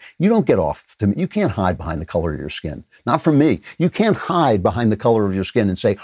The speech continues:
"Oh, I can say this because I'm black, but you can't say it. When you attack me, then you're racist." Screw that. Screw it all. You know, I mean, this is what I don't understand. It's like what we, we have gotten into a place where in order to say the things that I'm saying to you right now,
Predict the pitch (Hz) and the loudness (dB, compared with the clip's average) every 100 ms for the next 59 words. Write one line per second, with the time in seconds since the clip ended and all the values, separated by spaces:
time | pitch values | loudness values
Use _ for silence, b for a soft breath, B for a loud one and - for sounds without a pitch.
0 | B 127 120 127 - 139 - 123 110 98 | B 0 2 2 2 0 2 2 2 0
1 | - - 98 113 107 110 95 107 123 147 | -2 -6 -2 0 2 2 0 0 2 2
2 | - 113 92 - - - 131 147 175 156 | 2 0 0 -2 -4 0 2 4 4 4
3 | - 127 - 127 110 98 107 107 98 107 | 0 -2 2 2 4 4 4 2 4 2
4 | 104 - - b b - - - 247 254 | 0 -4 -12 b b -16 -8 0 2 2
5 | 247 240 - - - - 269 262 254 143 | 0 -4 -8 -12 -12 0 2 4 4 2
6 | 180 B B 165 208 220 202 214 220 - | 0 B B 0 2 0 0 2 2 0
7 | 240 190 185 165 117 165 156 139 - 156 | 0 2 2 2 2 2 0 -2 -4 -2
8 | 139 95 - 147 131 123 139 196 - 208 | 0 -2 0 0 0 2 2 0 -2 -4
9 | 160 165 139 160 190 143 - 147 127 117 | -2 -4 -4 -2 0 0 0 0 0 0
10 | 104 - 120 95 B B - 117 107 131 | -2 2 2 2 B B 0 0 2 2
11 | 180 165 143 - 135 120 107 - 127 101 | 0 0 -4 2 2 4 0 2 2 2
12 | 101 127 143 - 143 127 104 104 92 107 | 0 0 -2 0 2 2 2 2 2 2
13 | 110 107 92 | 0 -2 -4